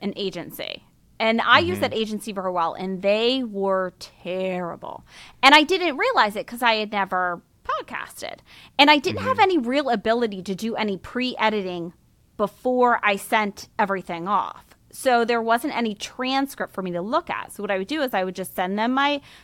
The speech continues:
Speaker 1: Zoom, and then I would have to go in and audio listen and, like, put in timestamps if I, like, want. It was terrible. So, but the production company that I use now, I don't know if anybody uses Descript,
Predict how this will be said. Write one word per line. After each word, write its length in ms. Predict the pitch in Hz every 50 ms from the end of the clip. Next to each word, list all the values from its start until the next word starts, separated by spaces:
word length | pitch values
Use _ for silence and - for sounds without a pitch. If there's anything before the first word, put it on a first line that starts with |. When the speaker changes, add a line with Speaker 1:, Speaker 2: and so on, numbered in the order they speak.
| - _ -
Speaker 1:
Zoom, 560 | 202 190 226 247 220 165 151 160 190 247 262 - _ _ _ _ _ _ _ _ _ _ _ _ _ _ _
and 160 | - 240 233 233
then 140 | 233 233 233
I 140 | 214 226 240
would 100 | 269 277
have 100 | 254 233
to 60 | -
go 220 | 202 - 226 240 262
in 80 | 262
and 140 | 233 208 185 _ _
audio 380 | - 214 214 226 247 285 262 233
listen 560 | 208 202 196 208 220 240 - - 190 180 165 160
and, 200 | - 185 190 185
like, 260 | 185 185 180 _ _
put 240 | - - 240 240 -
in 180 | - 202 196
timestamps 640 | - - - 202 202 220 220 - - 190 180 170 -
if 120 | 180 -
I, 80 | 190 175
like, 220 | 165 170 175 - -
want. 160 | 180 180 - _
It 80 | 220
was 200 | 220 214 202 - _ - _
terrible. 420 | - - 170 151 131 - - - _ - - - - - - - _
So, 320 | - - 330 311 294 277
but 240 | 277 - 285 277 269 - _
the 360 | - 277 277 269 269 254 220 226 220 _ _ _ _
production 340 | - - 285 339 - 494
company 280 | 440 427 339 311 320 262
that 120 | 220 226 214
I 40 | 208
use 320 | 196 190 185 180 - -
now, 360 | 214 220 233 220 190 165 147 -
I 60 | 214
don't 100 | 254 311
know 100 | 302 285
if 80 | 254 -
anybody 300 | 254 233 214 214 202 208
uses 360 | 202 196 196 190 - 175 -
Descript, 640 | - 175 - - - - 262 214 175 - _ - -